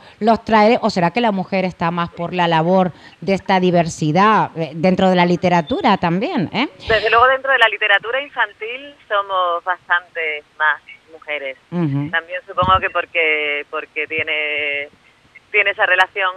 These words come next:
Speaker 2: que, que tenemos las mujeres con el mundo de los cuidados y parece que, que nos preocupamos más de lo que leen nuestros hijos. <laughs> Entonces es un mundo muy, muy femenino, ¿eh? Tanto
Speaker 1: Ujú.
Speaker 2: en la ilustración como, como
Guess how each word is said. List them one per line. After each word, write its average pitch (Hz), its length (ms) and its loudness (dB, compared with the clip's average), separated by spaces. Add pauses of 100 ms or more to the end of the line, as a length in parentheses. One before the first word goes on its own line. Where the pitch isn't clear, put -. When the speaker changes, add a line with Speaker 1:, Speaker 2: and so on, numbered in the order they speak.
Speaker 2:
que, 175 440 -4
que 185 100 -10
tenemos 180 280 -8
las 180 120 -14
mujeres 185 320 -8
con 190 120 -6
el 175 80 -8
mundo 175 180 -6
de 175 100 0
los 175 200 -2
cuidados 180 560 -2
y 208 60 -10
parece 160 360 -6
que, 147 300 -8 (520)
que 180 100 -2
nos 175 140 -2
preocupamos 165 640 -2
más 165 180 -2
de 185 100 -8
lo 160 140 -6
que 143 600 -6
leen 147 260 -8
nuestros 151 560 -12
hijos. 151 300 -4 (140)
<laughs> - 560 -2
Entonces 165 760 -2
es 160 100 -4
un 165 140 -20
mundo 185 320 -6
muy, 185 260 -10
muy 202 160 -10
femenino, 165 560 -6
¿eh? 170 40 -14 (140)
Tanto 160 200 -4
Speaker 1:
Ujú. 156 80 -4
Speaker 2:
en 147 240 -6 (180)
la 131 240 4
ilustración 151 600 -4
como, 247 220 -6 (360)
como 143 220 -10